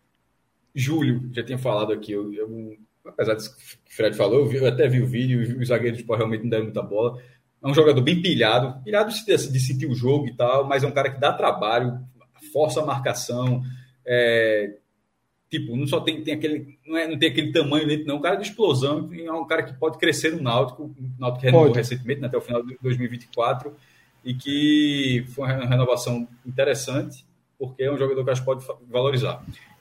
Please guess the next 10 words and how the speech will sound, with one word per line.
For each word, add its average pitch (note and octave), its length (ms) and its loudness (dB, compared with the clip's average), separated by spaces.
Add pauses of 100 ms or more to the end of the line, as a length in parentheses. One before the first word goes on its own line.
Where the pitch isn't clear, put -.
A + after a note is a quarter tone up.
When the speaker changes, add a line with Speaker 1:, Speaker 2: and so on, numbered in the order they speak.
Speaker 1:
E C3 580 0
da, B2 120 -2
dos C3 180 -6
outros D#3 320 -2 (480)
nomes B2 340 -4 (140)
que, A2+ 600 -6 (760)
que - 80 -16
o A2+ 40 -10
Lucas A2 200 -12
citou, B2+ 480 -6